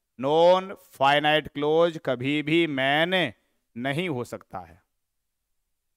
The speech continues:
ये बेसिक ज्ञान का मैटर है। नॉन फाइनाइट क्लोज, नॉन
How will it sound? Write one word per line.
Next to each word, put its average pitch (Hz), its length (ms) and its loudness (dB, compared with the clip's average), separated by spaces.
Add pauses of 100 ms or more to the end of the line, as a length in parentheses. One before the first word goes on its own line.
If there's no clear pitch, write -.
(960)
ये 143 180 -4
बेसिक 147 360 -2
ज्ञान 156 180 0
का 151 120 -2
मैटर 127 300 -4
है। 92 140 -14 (1300)
नॉन 147 460 2
फाइनाइट 147 400 -2
क्लोज, 170 520 -2 (1900)
नॉन 143 420 2